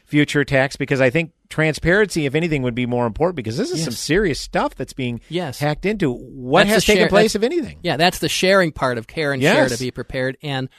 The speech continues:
Speaker 2: I, I, I haven't seen it. I have,
Speaker 1: Mm.
Speaker 2: I have, I haven't
Speaker 1: That's,
Speaker 2: seen it.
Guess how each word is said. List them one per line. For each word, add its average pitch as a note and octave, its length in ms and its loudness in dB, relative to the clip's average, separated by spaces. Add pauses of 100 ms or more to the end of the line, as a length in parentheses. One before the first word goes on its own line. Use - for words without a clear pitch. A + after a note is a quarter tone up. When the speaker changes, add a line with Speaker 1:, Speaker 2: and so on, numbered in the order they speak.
(260)
Speaker 2:
I, D#3 220 -2
I, D#3 300 -4
I D3+ 140 0
haven't E3+ 280 0
seen D#3 280 -4
it. G2 140 -10 (140)
I D#3+ 100 -2
have, D3+ 160 2
Speaker 1:
Mm. C3 200 0
Speaker 2:
I F3 100 2
have, D#3+ 260 -2
I D#3+ 180 -2
haven't F3+ 380 0
Speaker 1:
That's, - 40 -12
Speaker 2:
seen D#3+ 260 -2
it. G2+ 120 -6